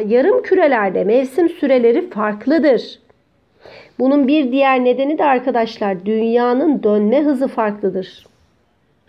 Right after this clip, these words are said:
bu tarihlerde. Çünkü güneşe yaklaştıkça daha hızlı dönüyor. Güneşten uzaklaştıkça daha, e,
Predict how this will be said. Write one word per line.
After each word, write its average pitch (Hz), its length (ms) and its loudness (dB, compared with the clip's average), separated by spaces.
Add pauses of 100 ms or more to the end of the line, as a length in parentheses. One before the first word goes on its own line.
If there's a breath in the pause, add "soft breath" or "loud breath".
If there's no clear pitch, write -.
(140)
bu 208 120 -4
tarihlerde. 190 720 -4 (1900)
Çünkü 254 340 -4
güneşe 247 360 2
yaklaştıkça 254 760 -2
daha 214 220 -4
hızlı 262 280 -6
dönüyor. 285 520 0 (380 loud breath)
Güneşten 254 420 -2
uzaklaştıkça 214 1000 -6 (340 loud breath)
daha, 233 360 -4 (640 soft breath)
e, 208 60 -2